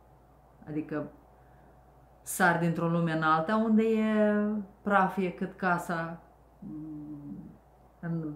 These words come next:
nu știu ce spațiu, ai lăsat să fie, ai șters odată și după aia urmărești praful, eh, ca și săritură cuantică, lași să se întâmple să vezi cum e, sau stai și ștergi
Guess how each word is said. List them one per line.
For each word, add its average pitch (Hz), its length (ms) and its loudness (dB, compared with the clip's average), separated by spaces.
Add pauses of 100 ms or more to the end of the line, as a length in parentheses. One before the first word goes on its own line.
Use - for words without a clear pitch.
nu 165 140 -6
știu 165 180 -6
ce 151 340 -4
spațiu, 147 720 -4
ai 165 140 0
lăsat 160 400 -2
să 160 100 -8
fie, 147 320 -4
ai 143 100 -6
șters - 380 -6
odată 147 400 -2
și - 140 -10
după 156 200 -6
aia 170 120 0
urmărești 160 520 -2
praful, 151 440 -4 (680)
eh, 147 320 -4 (300)
ca 175 180 0
și 160 400 -2 (360)
săritură 180 460 0
cuantică, 202 540 2
lași 233 260 0
să 240 100 -6
se 240 140 -4
întâmple 226 360 0
să 226 160 -4
vezi 226 240 0
cum 233 220 2
e, 247 160 2 (200)
sau - 480 2 (560)
stai 214 380 6
și 208 200 2
ștergi - 760 0